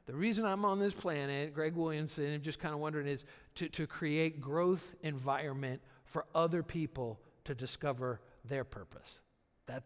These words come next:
that's, that's why I'm alive. To create environments where people can discover their God-given purpose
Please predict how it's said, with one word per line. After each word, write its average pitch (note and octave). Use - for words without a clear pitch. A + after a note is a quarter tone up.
that's, D3
that's C#3
why C#3+
I'm C3+
alive. G#2+
To C#3+
create D#3+
environments D3
where C3+
people E3
can C#3+
discover B2+
their C#3
God-given C3
purpose G#2+